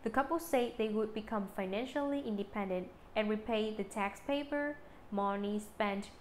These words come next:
refurbishing their former Frogmore Cottage home near Windsor. After a brief spell in Canada, the couple moved to California shortly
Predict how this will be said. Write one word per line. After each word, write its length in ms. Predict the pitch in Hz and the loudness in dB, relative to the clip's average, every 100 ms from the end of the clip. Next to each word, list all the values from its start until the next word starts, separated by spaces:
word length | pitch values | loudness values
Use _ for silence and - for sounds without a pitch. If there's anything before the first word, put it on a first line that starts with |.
| 202 | -2
refurbishing 1120 | 196 196 - 208 196 190 220 220 202 180 175 190 | 0 0 0 0 0 -2 -6 -4 -2 -2 -2 0
their 120 | 185 | 0
former 540 | 185 233 240 247 247 | 0 -2 0 0 0
Frogmore 640 | 247 226 208 208 202 190 190 | 0 0 0 0 -2 -2 -4
Cottage 520 | - 254 202 180 - - | 0 0 2 -2 -4 -2
home 320 | 226 220 220 | 2 2 2
near 180 | 220 220 | -2 0
Windsor. 680 | 220 254 262 - 226 180 185 - - - - - - - - - - - - - - - - | 2 0 0 2 4 4 0 -8 -16 -18 -20 -20 -20 -20 -18 -18 -18 -14 -14 -12 -14 -14 2
After 300 | 214 240 302 | 4 4 4
a 40 | 302 | 2
brief 340 | 302 254 254 | 4 4 4
spell 420 | - - 226 185 | -2 4 6 6
in 220 | 180 202 208 | 2 0 0
Canada, 480 | 285 302 269 240 240 - - | 0 0 2 2 0 -12 -6
the 60 | 226 | -6
couple 440 | 220 294 294 190 | 0 0 2 0
moved 380 | 185 196 202 - - - - | 2 2 0 -2 -16 -16 -2
to 180 | 226 214 214 | 0 0 0
California 640 | 254 285 302 254 208 185 | 0 0 0 0 2 0
shortly 680 | - 269 254 - 202 185 | 0 -2 -2 -2 0 0